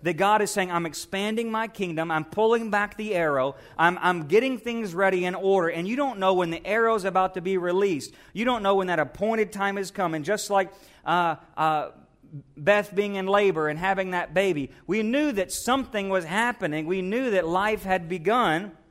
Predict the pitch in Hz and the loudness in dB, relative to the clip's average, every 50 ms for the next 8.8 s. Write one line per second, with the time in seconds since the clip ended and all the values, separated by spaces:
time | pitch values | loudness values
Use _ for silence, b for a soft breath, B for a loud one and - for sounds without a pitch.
0 | _ _ _ _ _ _ _ _ - 151 160 170 175 175 175 160 - 156 185 202 | _ _ _ _ _ _ _ _ -4 -2 2 4 4 4 4 0 -2 -2 -2 0
1 | 202 190 190 185 185 180 185 - 226 262 277 247 160 175 156 139 143 165 175 B | 0 2 2 2 2 0 -2 -6 -4 -4 -2 -2 -2 0 0 0 0 0 -2 B
2 | B B B B - - 196 190 185 180 175 - - 196 185 - - - 190 165 | B B B B -6 -6 -4 -2 -2 -4 -2 -2 -2 -2 -2 -2 -2 0 0 0
3 | 160 - 151 147 147 156 170 196 208 - B B B B B - 165 170 165 175 | 0 0 0 0 2 2 0 -2 -4 -8 B B B B B -4 -2 0 2 4
4 | 190 226 240 220 202 - - 196 190 - - 190 170 180 175 175 - - B B | 4 4 4 2 0 0 0 -2 -2 -2 -4 -2 2 2 2 2 2 -2 B B
5 | B - 202 214 214 - - - 175 175 - - - 214 208 208 214 214 208 202 | B 2 2 2 2 0 -8 -10 -10 -10 -8 -6 -4 -2 -2 0 0 -2 -4 -6
6 | 196 190 - - 175 214 214 202 180 143 123 101 - - _ _ _ _ _ _ | -8 -10 -10 -10 -6 -2 -2 0 -2 -2 -4 -8 -14 -20 _ _ _ _ _ _
7 | _ _ _ _ _ _ _ - - 160 160 175 170 151 123 151 147 143 139 - | _ _ _ _ _ _ _ -6 -2 0 2 2 2 2 0 -4 -2 -2 -4 -4
8 | - 175 185 185 180 165 - - 160 147 147 160 175 202 214 196 | -4 -6 -4 -4 -4 -6 -8 -6 -4 -2 -2 -2 -2 -4 -6 -12